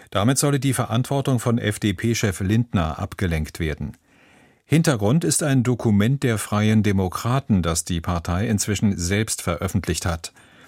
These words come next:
Darin werden verschiedene Strategien zum Ausstieg aus der Koalition erörtert. Es tauchen Begriffe wie D-Day und offene Feldschlacht auf. Gierserei hatte noch am achtzehnten November als Reaktion auf damalige Medienberichte behauptet,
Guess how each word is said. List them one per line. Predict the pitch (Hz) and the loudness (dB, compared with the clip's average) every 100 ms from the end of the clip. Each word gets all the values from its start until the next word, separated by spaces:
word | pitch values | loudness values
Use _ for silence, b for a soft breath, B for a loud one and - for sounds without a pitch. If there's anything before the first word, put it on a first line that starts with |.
| B | B
Darin | - 90 92 113 117 | -4 0 0 0 0
werden | 117 123 | 0 0
verschiedene | 120 104 151 135 107 | 0 0 0 2 2
Strategien | 90 95 82 90 98 101 95 | 2 -2 0 0 2 2 2
zum | 92 87 | 0 -2
Ausstieg | 87 87 - 95 80 | -4 -4 -2 -4 -4
aus | 85 80 | -6 -4
der | 90 | -6
Koalition | 80 90 80 80 101 92 87 | -6 -6 -4 -2 0 0 0
erörtert. | 85 - 90 87 82 - B B B B B B | -4 -2 -2 -2 -4 -8 B B B B B B
Es | - | -4
tauchen | 123 131 147 | 0 2 2
Begriffe | 127 107 123 135 113 | 2 2 2 2 4
wie | 107 101 | 2 2
D-Day | - 131 123 107 110 143 | 0 2 2 2 2 2
und | 127 117 - | 0 0 0
offene | 131 - 117 110 98 | -4 2 2 4 2
Feldschlacht | - 120 - - 73 - - | 0 -2 -2 -4 -4 -6 -4
auf. | 82 73 - - b b b b - | -4 -4 -10 -18 b b b b -4
Gierserei | 98 110 101 90 87 95 101 | 2 2 2 0 2 2 0
hatte | 104 98 | 0 0
noch | 87 92 | 0 -2
am | 98 95 | 0 -2
achtzehnten | 127 - - 113 101 107 | -2 -2 0 0 2 2
November | 98 90 110 113 92 | 2 2 2 2 0
als | - - 90 | 0 -2 -2
Reaktion | 82 82 - 117 131 | -4 -2 -2 0 0
auf | 101 78 - | 0 -2 -2
damalige | 87 90 90 80 80 85 | -2 0 0 0 0 0
Medienberichte | 85 101 101 92 87 87 - | 2 2 2 0 0 -2 -2
behauptet, | 98 92 104 - - | -2 -2 -2 -2 -4